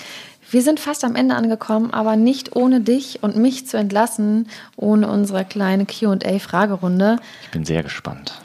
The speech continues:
Speaker 1: Ich hab da was vorbereitet. Hast du schon mal raufgeschielt?
Speaker 2: Nur oberflächlich, damit meine Spontanität möglichst wenig beeinflusst ist.
Speaker 1: Wir sind ja nicht live. <laughs> Okay, ich fang an. Du weißt ja, wie das Spiel läuft.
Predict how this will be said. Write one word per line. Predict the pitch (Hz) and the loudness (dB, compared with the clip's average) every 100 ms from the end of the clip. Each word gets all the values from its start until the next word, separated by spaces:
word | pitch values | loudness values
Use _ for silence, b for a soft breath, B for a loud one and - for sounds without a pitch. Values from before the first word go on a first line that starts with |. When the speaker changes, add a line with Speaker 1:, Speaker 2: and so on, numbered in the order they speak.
| - | -8
Speaker 1:
Ich | 220 | -4
hab | 254 262 | -2 -2
da | 220 | -2
was | 214 | -2
vorbereitet. | - 254 294 302 311 294 | 0 2 2 2 0 -4
Hast | 254 | -4
du | 254 | -2
schon | 247 | 2
mal | 220 | 2
raufgeschielt? | 190 226 311 - 311 330 381 - - - | 2 -2 -4 -4 -4 -4 -4 -8 -16 -10
Speaker 2:
Nur | - - - 101 107 113 | -10 -8 -4 2 4 4
oberflächlich, | 110 120 - 104 98 | 2 0 0 -4 -2
damit | 95 92 92 | -2 -2 2
meine | 92 92 | 0 0
Spontanität | - 90 92 87 87 98 | -2 -4 0 -2 -2 -2
möglichst | 90 87 87 - 85 | -2 -2 -6 -8 -4
wenig | 90 92 85 - | 0 0 -2 -8
beeinflusst | 78 78 - - - | -10 -10 -10 -14 -14
ist. | - - _ - - | -18 -18 _ -16 -4
Speaker 1:
Wir | 202 | 2
sind | 240 | 2
ja | 233 | 4
nicht | 208 180 | 2 0
live. | 156 147 147 - B B B | -2 -2 -4 -12 B B B
<laughs> | 277 262 247 311 147 - - - - - - | 0 2 2 2 0 0 -4 -2 -2 -2 0
Okay, | - 247 254 202 190 B B B - | -2 -2 -4 -2 -4 B B B -6
ich | 269 - | -6 -2
fang | 294 269 | -2 0
an. | 302 403 320 | -2 -4 -2
Du | 247 | 0
weißt | 262 277 | 2 0
ja, | 262 233 | -2 0
wie | |
das | 220 - | -2 -4
Spiel | - 214 | -2 0
läuft. | 214 254 285 - | 2 0 -2 -10